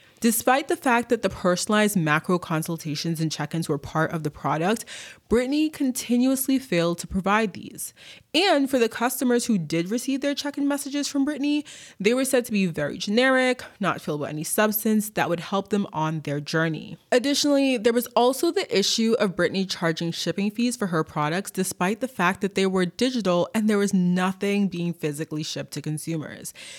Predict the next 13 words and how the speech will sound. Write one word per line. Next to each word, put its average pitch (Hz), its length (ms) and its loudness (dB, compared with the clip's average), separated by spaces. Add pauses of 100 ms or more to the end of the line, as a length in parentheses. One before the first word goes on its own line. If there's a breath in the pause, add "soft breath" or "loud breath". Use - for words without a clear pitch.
(160 loud breath)
Now, 190 420 4 (200)
I 554 140 2
know 466 180 2
I 247 140 4
can 190 240 2
barely 220 360 0
stand 208 540 0
seeing 185 280 0
sales 180 420 -2
tax 185 300 -2
charges 190 500 0
on 170 220 2
my 160 180 -2